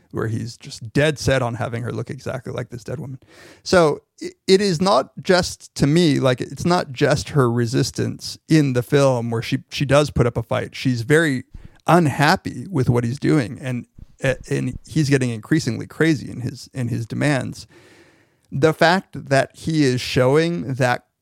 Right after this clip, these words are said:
the ugliness of Jimmy Stewart wanting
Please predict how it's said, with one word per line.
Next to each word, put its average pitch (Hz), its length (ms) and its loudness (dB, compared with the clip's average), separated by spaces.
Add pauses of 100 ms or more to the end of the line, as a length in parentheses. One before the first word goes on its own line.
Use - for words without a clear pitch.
(920)
the 123 340 -2
ugliness 147 600 2
of 120 300 -2
Jimmy 120 300 -2
Stewart 120 580 -2 (280)
wanting 120 720 -4